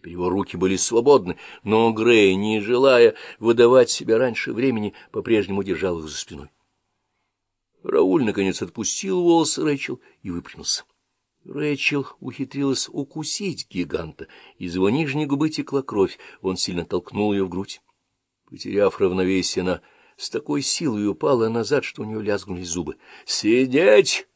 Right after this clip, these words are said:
рявкнул он, словно отдавая приказание собаке. Дуло винтовки, уткнувшееся в висок Рэйчел,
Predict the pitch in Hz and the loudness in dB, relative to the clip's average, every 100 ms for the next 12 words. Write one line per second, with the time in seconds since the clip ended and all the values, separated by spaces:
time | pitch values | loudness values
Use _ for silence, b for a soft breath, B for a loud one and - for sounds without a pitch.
0 | _ _ - 95 101 98 - - 90 92 | _ _ -10 0 2 0 -4 -6 -2 -2
1 | 85 - 85 78 80 85 85 - 85 80 | -2 -4 -6 -6 -2 -2 -2 -4 -8 -6
2 | 82 78 - 76 - - - _ _ _ | -6 -6 -6 -6 -8 -14 -20 _ _ _
3 | _ _ _ _ - 92 92 87 85 85 | _ _ _ _ -8 -4 2 2 2 -2
4 | 85 98 92 - - 92 98 - 92 92 | -2 2 2 0 -14 -14 -14 -12 -8 -8
5 | - 92 - 90 85 95 - 90 90 92 | -8 -8 -8 -6 -6 -6 -4 -6 -6 -8